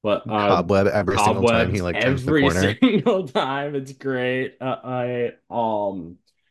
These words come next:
Speaker 1: and also, like, uh, I, and this, and this is something that has, uh, su-, surprised me that, uh, I mean, I've re-, I've really gotten into recently, uh, I, because of,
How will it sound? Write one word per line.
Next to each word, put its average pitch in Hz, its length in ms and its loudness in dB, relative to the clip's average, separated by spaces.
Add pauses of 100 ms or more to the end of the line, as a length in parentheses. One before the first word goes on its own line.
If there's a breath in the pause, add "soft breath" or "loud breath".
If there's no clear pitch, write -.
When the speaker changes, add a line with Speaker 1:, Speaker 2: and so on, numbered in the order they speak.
(140)
Speaker 1:
and 123 260 -2
also, 135 340 -2
like, 120 240 -2 (140)
uh, 123 120 2
I, 117 460 -2 (580)
and 135 420 0 (460)
this, 247 340 -2
and 160 160 -6
this 202 200 -2
is 381 140 -6
something 214 300 -4
that 156 100 -4
has, 135 240 -8
uh, 123 420 -4
su-, 101 340 -12
surprised 175 720 0
me 123 240 -2
that, 113 320 -2
uh, 139 60 -10
I 110 300 -4
mean, 120 180 -6
I've 113 220 -6
re-, 120 140 -4
I've 117 240 -4
really 120 220 -2
gotten 113 300 0
into 113 380 -4
recently, 127 760 -6 (120)
uh, 117 220 0
I, 113 360 0 (100)
because 117 380 -4
of, 107 140 -10